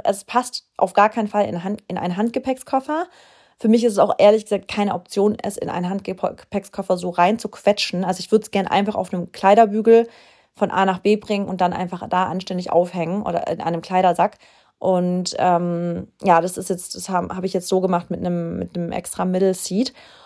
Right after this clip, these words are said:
Und hoffe, dass das auch alles so funktioniert. Dann kommt ja die nächste Herausforderung, nämlich das mit dem Namen. Ich hab euch ja gesagt, dass, äh, ich mir noch nicht ganz sicher bin, ob ich meinen Nachnamen behalte oder ob ich dann den Nachnamen von meinem,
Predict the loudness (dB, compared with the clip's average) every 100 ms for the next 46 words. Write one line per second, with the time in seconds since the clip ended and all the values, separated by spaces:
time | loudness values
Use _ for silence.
0 | -20 _ _ _ 2 4 4 4 4 4
1 | 2 2 4 6 6 4 0 -4 0 2
2 | 4 4 2 -2 -2 -2 0 0 2 0
3 | 0 0 -2 2 6 6 4 4 6 6
4 | 4 2 2 2 0 0 -2 -4 -4 -4
5 | -4 -2 -2 -2 -2 -2 -4 -6 -6 -6
6 | -4 0 0 0 -2 -4 -8 _ _ _
7 | -2 2 4 2 0 -4 -4 -2 -4 -2
8 | -2 -2 0 0 0 -2 -4 -6 -4 -2
9 | -2 -4 -4 -6 -4 0 2 2 0 0
10 | 0 0 -2 -6 -4 -4 -6 -6 -6 -8
11 | -8 -8 -6 -6 -8